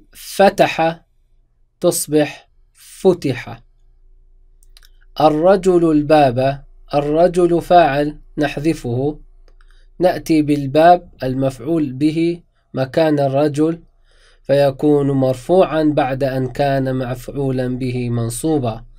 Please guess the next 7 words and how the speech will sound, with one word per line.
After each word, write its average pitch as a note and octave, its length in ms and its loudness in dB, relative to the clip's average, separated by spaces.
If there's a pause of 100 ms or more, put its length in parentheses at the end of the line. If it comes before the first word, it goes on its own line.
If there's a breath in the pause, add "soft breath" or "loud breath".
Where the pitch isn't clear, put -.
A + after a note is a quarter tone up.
(580 soft breath)
فيكون C3+ 640 2
الجملة C3 480 -2
هكذا: C3+ 600 -2
فتح D3+ 600 -4
الباب. C3 1120 -2 (640)
فتح D#3 720 -4 (440)
فعل D#3 580 -2